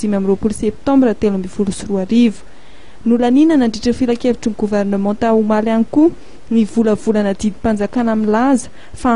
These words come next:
andro tsy fiasana kanefa handray sakarama ny alarobia efatra amby roapolo Jolay telo amby folo sy roa arivo anaovana ny fifidianana filoham-pirenena ary ny alarobia dimy amby roapolo septambra telo amby folo sy roa arivo anaovana fifidianana solombavam-bahoaka.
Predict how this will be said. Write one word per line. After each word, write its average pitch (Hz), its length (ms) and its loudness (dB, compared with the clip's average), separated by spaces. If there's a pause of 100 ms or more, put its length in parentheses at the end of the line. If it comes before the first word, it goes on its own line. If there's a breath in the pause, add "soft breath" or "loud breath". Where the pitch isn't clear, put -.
(100)
andro 233 180 0
tsy - 100 -12
fiasana 277 460 0
kanefa 254 320 2
handray 202 180 -2
sakarama 220 500 0
ny 240 120 2
alarobia 202 420 0
efatra 214 240 0
amby 202 140 0
roapolo 202 400 0
Jolay 214 380 0 (260 loud breath)
telo 247 160 2
amby 202 140 0
folo 226 200 0
sy - 140 -10
roa 226 160 2
arivo 254 320 2 (260 loud breath)
anaovana 220 380 2
ny 214 80 -2
fifidianana 208 480 -4
filoham-pirenena 226 720 2 (300 loud breath)
ary 240 180 2
ny 269 100 2
alarobia 233 640 2 (400 loud breath)
dimy 220 180 4
amby 208 160 2
roapolo 214 300 2
septambra 240 600 0
telo 220 220 0
amby 202 140 0
folo 220 220 0
sy - 180 -6
roa 214 100 2
arivo 262 300 2 (260 loud breath)
anaovana 220 480 2
fifidianana 240 640 0
solombavam-bahoaka. 202 1120 0